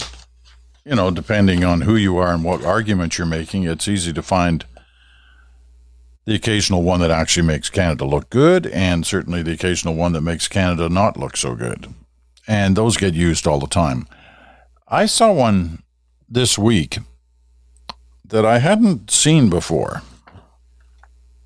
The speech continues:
And, uh, I got it in my hand here now. It was, uh,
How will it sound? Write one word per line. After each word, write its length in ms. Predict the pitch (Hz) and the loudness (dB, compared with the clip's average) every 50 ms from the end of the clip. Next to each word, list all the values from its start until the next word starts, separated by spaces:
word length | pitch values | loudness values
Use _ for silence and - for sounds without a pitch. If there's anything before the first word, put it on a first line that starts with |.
| _ _ _ - - _ - - - - - - - - - - - - - _ - - - - - - - - - - | _ _ _ -20 -14 _ -6 -6 -4 -6 -6 -8 -10 -12 -14 -20 -20 -20 -20 _ -20 -20 -20 -20 -16 -12 -10 -10 -6 -2
And, 340 | 107 104 104 101 101 101 92 | -2 0 2 2 2 2 2
uh, 360 | 101 95 95 95 95 92 - - | 2 2 2 2 0 0 -2 -4
I 60 | - | -4
got 220 | 95 123 143 165 | 0 0 0 0
it 60 | 151 | 0
in 100 | 151 73 | 0 -2
my 160 | - - 87 95 | -2 0 0 0
hand 320 | 92 98 95 95 90 82 | 0 0 0 -2 -2 -2
here 200 | 87 92 85 80 | -2 -2 -2 -2
now. 340 | 80 78 73 65 58 - - - - _ _ _ _ _ _ _ _ _ _ _ _ _ _ _ _ _ _ _ _ _ _ _ _ _ _ _ _ _ _ _ _ _ _ - - _ _ _ _ - | -2 -4 -4 -6 -6 -10 -12 -14 -20 _ _ _ _ _ _ _ _ _ _ _ _ _ _ _ _ _ _ _ _ _ _ _ _ _ _ _ _ _ _ _ _ _ _ -20 -20 _ _ _ _ -4
It 180 | - 107 107 | -2 0 2
was, 380 | 95 98 104 101 95 - - - | 2 4 4 4 4 2 2 2
uh, 340 | 95 90 90 87 85 82 | 2 2 2 2 2 0